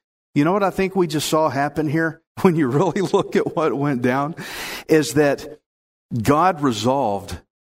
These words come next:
a major conflict that could have kicked off a major conflict through Gideon's self-control. Again,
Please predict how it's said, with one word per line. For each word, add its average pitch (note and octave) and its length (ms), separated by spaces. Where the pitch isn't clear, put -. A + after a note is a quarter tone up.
a G#2+ 80
major G#2+ 420
conflict F#2+ 720
that G#2 300
could D3 260
have A2+ 140
kicked A2 300
off D2 440
a A2 100
major C3+ 460
conflict A#2 720
through C#3 800
Gideon's G#2+ 640
self-control. G2 1400
Again, B2 360